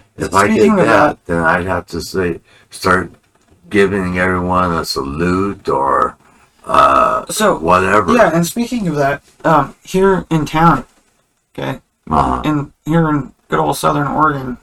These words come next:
Speaker 2: where a lot of people don't think it's flowing in the, you know,
Speaker 1: Right.
Speaker 2: W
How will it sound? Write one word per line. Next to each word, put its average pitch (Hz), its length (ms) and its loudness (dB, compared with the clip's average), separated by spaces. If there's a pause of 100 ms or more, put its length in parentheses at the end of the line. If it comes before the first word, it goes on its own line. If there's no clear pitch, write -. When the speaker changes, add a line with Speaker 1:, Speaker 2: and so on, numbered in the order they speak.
Speaker 2:
where 139 160 -2
a 139 60 0
lot 143 160 0
of 131 80 -6
people 139 200 -4
don't 143 240 -4
think 143 340 -8
it's - 220 -8 (560)
flowing 156 480 -6
in 156 300 -8 (120)
the, 143 280 -4 (180)
you 156 140 -4
know, 139 220 -2 (400)
Speaker 1:
Right. 73 500 -2
Speaker 2:
W 165 260 4